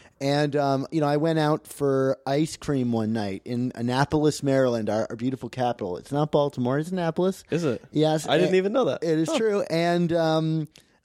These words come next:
Speaker 1: uh, so I went out for ice cream, and
Speaker 2: Mm-hmm.
Speaker 1: there, sitting on one of the tables in the ice cream parlor, were two tickets for, uh, a press screening of Man of Steel.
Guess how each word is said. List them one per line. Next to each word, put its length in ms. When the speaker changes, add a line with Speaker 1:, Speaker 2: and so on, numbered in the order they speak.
Speaker 1:
uh, 220
so 140
I 40
went 160
out 140
for 120
ice 240
cream, 460
and 120
Speaker 2:
Mm-hmm. 80
Speaker 1:
there, 260
sitting 320
on 80
one 100
of 60
the 40
tables 380
in 60
the 80
ice 200
cream 160
parlor, 440
were 160
two 320
tickets 640
for, 760
uh, 460
a 120
press 360
screening 540
of 380
Man 260
of 100
Steel. 540